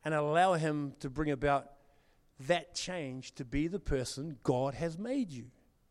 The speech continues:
That's where it all starts. As basic as that sounds,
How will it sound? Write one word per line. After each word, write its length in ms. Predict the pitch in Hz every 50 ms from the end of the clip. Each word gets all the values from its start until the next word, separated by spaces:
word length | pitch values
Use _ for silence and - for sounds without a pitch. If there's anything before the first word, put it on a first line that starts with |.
| _ _ _ _ _ _ _ _ - -
That's 280 | 139 208 233 254 -
where 140 | 220 214 190
it 60 | 165 -
all 220 | - 208 262 269
starts. 420 | - - - - 202 269 247 147 -
As 180 | 196 175 139
basic 480 | 131 120 - 196 240 262 - - 247 -
as 180 | - 226 208 -
that 180 | - 202 185
sounds, 500 | - - - 220 247 220 180 180 175 -